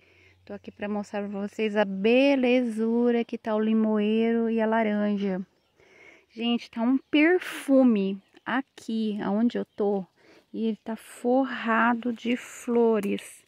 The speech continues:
Flor de limão. Muito cheiroso. Olha, tá até com uma abelhinha aqui, ó. E onde você olha, você vê florzinha.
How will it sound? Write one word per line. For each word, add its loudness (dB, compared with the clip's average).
Flor -2
de -6
limão. 0
Muito 0
cheiroso. -2
Olha, -8
tá -10
até -8
com -10
uma 0
abelhinha 0
aqui, -10
ó. -4
E -12
onde -4
você -4
olha, -2
você -4
vê -2
florzinha. 4